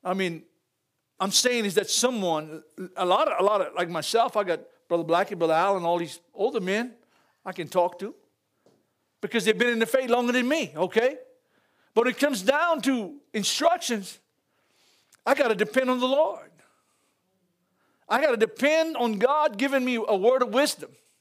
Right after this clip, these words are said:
So God is warning us as a church, and see, we, we just a few, a hand out, out here,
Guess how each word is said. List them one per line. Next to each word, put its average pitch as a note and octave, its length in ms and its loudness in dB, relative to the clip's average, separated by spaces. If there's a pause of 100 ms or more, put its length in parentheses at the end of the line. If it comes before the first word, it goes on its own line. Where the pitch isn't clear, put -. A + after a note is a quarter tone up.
(1000)
So C4 180 2
God D#4 240 4
is A3+ 120 0
warning C#4+ 360 2
us G#3+ 100 -2
as A3 140 2
a G3+ 60 0
church, C4+ 460 0
and G3+ 220 -8
see, C4+ 180 -4 (300)
we, D#4 120 0
we D#4 140 -2
just D#4+ 280 -4
a - 20 -12
few, G#3 280 -8
a F#3 80 -2
hand F#3+ 300 -2
out, F3+ 240 -2 (540)
out F3+ 140 0
here, F#3 140 2